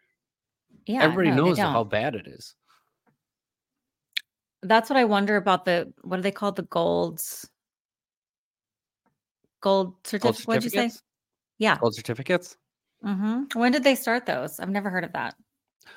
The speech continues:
Speaker 2: I mean, we had the certificates, like, I mean, like, J F K, like, had silver certificates and stuff like that.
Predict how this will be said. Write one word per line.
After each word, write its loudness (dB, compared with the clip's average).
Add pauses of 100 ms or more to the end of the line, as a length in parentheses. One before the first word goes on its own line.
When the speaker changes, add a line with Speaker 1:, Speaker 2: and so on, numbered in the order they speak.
(120)
Speaker 2:
I 6
mean, 10
we 6
had 4
the 2
certificates, -6
like, -6
I -8
mean, -4
like, -6 (640)
J 0
F 0
K, 0
like, -4
had -6
silver -6
certificates -10
and -10
stuff -6
like -8
that. -4